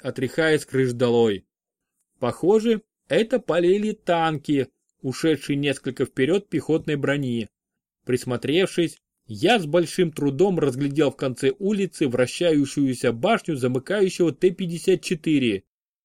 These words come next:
который дунул прямой наводкой из своей сто миллиметровки куда-то в промежуток между домами.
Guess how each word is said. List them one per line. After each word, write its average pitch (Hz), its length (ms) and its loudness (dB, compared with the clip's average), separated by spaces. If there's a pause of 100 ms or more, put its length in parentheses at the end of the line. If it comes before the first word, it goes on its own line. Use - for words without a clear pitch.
(100)
который 139 420 4
дунул 202 440 2
прямой 160 400 0
наводкой 156 520 2
из 156 260 -8
своей 160 340 2
сто - 200 -2
миллиметровки 143 720 0
куда-то 139 440 0
в - 60 -18
промежуток 135 640 0
между 185 320 2
домами. 170 600 0